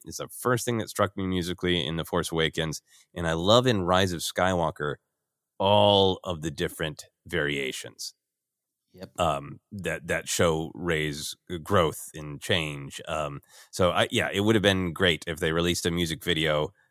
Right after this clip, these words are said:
Speaker 1: uh, called Duel of the Dyad from Rise of
Speaker 2: Mm-hmm.
Speaker 1: Skywalker, but it was mostly Rey's theme in different iterations.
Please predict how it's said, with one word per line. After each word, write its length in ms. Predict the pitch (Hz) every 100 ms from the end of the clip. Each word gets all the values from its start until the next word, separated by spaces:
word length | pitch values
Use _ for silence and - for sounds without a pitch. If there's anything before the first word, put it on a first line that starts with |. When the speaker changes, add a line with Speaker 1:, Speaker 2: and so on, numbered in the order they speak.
| -
Speaker 1:
uh, 360 | 78 73 69 71 -
called 560 | 85 76 71 78 78
Duel 340 | 107 131 107 95
of 120 | 82
the 80 | 85
Dyad 640 | 90 87 80 76 71 69 -
from 360 | 78 76 71
Rise 360 | 120 104 101 98
of 80 | 90
Speaker 2:
Mm-hmm. 140 | 113
Speaker 1:
Skywalker, 480 | 85 80 71 - 78
but 100 | 120
it 40 | 120
was 140 | 107
mostly 380 | 117 101 - 73
Rey's 260 | 65 64 -
theme 320 | 69 64 67
in 140 | 92 76
different 300 | 73 71 69
iterations. 580 | 65 55 - - -